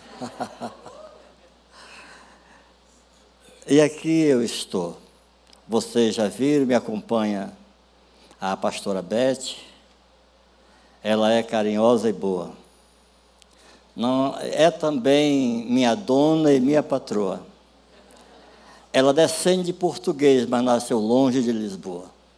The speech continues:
São quarenta e seis anos que somos casados, e eu digo que ela é responsável pela vitória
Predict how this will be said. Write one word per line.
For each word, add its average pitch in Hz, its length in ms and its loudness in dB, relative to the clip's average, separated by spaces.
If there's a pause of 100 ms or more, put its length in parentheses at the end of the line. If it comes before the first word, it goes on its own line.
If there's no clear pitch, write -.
(3500)
São 117 180 -2
quarenta 131 380 2
e 127 60 -2
seis 117 300 -2
anos 117 540 0
que 98 440 -6 (960)
somos - 360 -4
casados, 123 920 0 (1160)
e 113 80 0
eu 120 100 4
digo 131 200 0
que - 80 -2
ela 127 120 2
é 113 40 0
responsável 117 1000 -2
pela 107 600 -4 (480)
vitória 107 800 2